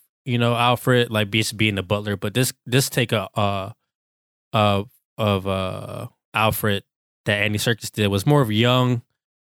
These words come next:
pretty much trying to learn how to be a father on the fly and also ex, <laughs> you know, ex-military guy. So it's pretty fun. But, uh,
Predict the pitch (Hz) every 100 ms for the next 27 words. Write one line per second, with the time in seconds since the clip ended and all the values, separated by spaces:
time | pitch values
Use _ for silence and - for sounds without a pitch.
0 | - 143 135 117 - 135 120 107 113 113
1 | 110 110 104 104 - 107 107 107 - 107
2 | 104 107 104 101 104 107 113 - 107 101
3 | - - - - _ 131 - 120 107 104
4 | 117 120 117 110 113 135 127 135 135 _
5 | _ _ - 143 143 156 - _ _ -
6 | - 117 123 196 151 135 117 - _ _
7 | _ _ 120 110 107